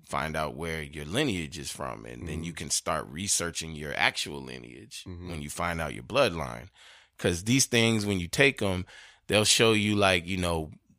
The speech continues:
Speaker 1: what percentage of, you know, of, of a region of the world that you're in.
Speaker 2: Yeah,
Speaker 1: So,
Speaker 2: yeah.
Speaker 1: like, it'll be, like, part Ghanaian, X Y Z. Everybody knows that. But, so these companies aren't necessarily giving your information to the government.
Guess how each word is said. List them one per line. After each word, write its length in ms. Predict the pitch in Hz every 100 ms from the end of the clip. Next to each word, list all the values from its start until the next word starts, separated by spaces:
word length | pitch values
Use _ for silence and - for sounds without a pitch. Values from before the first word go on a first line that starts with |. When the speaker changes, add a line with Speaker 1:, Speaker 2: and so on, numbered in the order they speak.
| _ - 80
Speaker 1:
what 240 | 90 107 -
percentage 640 | 95 - 104 92 82 85
of, 560 | 87 85 82 78 71 76
you 160 | 87
know, 260 | 82 80 76 76
of, 200 | 87 87 85
of 180 | 80 78
a 40 |
region 420 | 78 95 87 87
of 140 | 85 78
the 60 |
world 340 | 78 85 78 73
that 160 | 71
you're 100 | 73
in. 300 | 69 62 60 -
Speaker 2:
Yeah, 120 | 92
Speaker 1:
So, 220 | 80 69
Speaker 2:
yeah. 140 | 90 80 73 - _ -
Speaker 1:
like, 200 | 65 76
it'll 120 | 85
be, 160 | 82 82
like, 200 | 78 -
part 380 | 76 73 -
Ghanaian, 800 | 80 80 80 82 82 80 80 80
X 220 | 82 87 82
Y 160 | 80
Z. 260 | 80 85 95
Everybody 360 | 135 104 92
knows 280 | 85 78 73
that. 280 | 73 50 50 _ _ _ _ _ -
But, 320 | 87 85 - - _ - - _ -
so 200 | - 85
these 280 | 101 170 -
companies 540 | 160 156 127 120 101
aren't 360 | - 117 110 95
necessarily 720 | 104 101 87 104 98 98 95
giving 340 | 87 101 110
your 140 | 107 107
information 520 | 107 107 104 110 110
to 120 | 117
the 80 | 110
government. 540 | 113 117 120 120 117